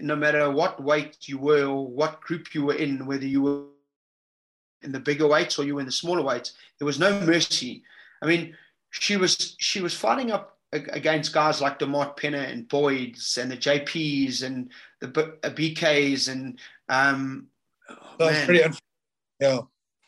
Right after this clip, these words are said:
Speaker 1: There was all these big, big names and big stars who, who didn't, who didn't see her as a woman. They saw her as a fighter, and she got the same treatment as every other, uh, uh, other guy. And I think, I think it was a bit much for her. I think she was,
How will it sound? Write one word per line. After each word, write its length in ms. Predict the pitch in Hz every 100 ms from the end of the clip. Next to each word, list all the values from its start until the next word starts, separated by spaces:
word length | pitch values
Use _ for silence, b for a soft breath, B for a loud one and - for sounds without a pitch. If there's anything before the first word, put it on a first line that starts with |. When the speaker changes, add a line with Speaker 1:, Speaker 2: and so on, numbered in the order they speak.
| _ _ -
Speaker 1:
There 200 | 156 190
was 140 | 180
all 240 | - 233 247
these 200 | 240 -
big, 460 | 185 185 - -
big 260 | 180 196 180
names 400 | 170 170 160 151
and 160 | 147
big 180 | - 190
stars 460 | - - 214 175 156
who, 260 | 185 180 - 156
who 80 | 165
didn't, 540 | 156 190 254 233 - - -
who 140 | 151
didn't 580 | 156 170 202 226 226 - - _ _ _ _ -
see 440 | - - 214 214
her 460 | 170 180 180 170 -
as 200 | 156 151
a 60 | 143
woman. 300 | 165 160 131
They 120 | 127
saw 300 | - 180 165
her 60 | 156
as 140 | 135
a 60 | 123
fighter, 540 | 160 147 - 127 - _ b b b
and 120 | 139
she 140 | - 147
got 200 | 156 156
the 60 |
same 320 | - 175 175
treatment 420 | - 180 156 160 147
as 100 | 139
every 220 | 143 147
other, 300 | 143 139 - _ -
uh, 180 | 139 -
uh, 200 | 160 151 -
other 180 | 143
guy. 240 | 139 151 135
And 100 | 131
I 60 |
think, 360 | 135 214 226 - _ _ _ _ _
I 80 | -
think 220 | - 220
it 60 | 240
was 140 | 233
a 60 | 165
bit 180 | 190 156
much 220 | 160 160
for 180 | - 143
her. 80 | 131
I 60 |
think 300 | 131 160 - -
she 220 | - 160
was, 380 | 156 156 -